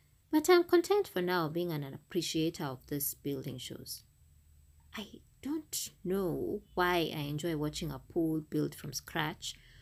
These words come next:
or a new house built from ground up, design and all. What really got me started on this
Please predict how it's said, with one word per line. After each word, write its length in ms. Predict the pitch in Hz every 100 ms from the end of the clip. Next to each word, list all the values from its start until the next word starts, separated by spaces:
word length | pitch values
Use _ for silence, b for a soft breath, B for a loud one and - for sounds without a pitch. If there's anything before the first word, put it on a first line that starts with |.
| B -
or 140 | 220
a 100 | 214
new 220 | 226 269
house 400 | 285 - 190 -
built 460 | - 165 170 175 - - - -
from 240 | - 160 147
ground 400 | 156 135 131 -
up, 160 | 127 - - - - _ _ _ _
design 480 | - 175 151 156 156
and 200 | 143 143
all. 320 | 143 - - - b b b b _ _ _ -
What 280 | 359 - - 185
really 320 | 190 220 160
got 220 | 170 165
me 80 | 160
started 420 | - 156 165 147
on 100 | 143
this 320 | 160 165 -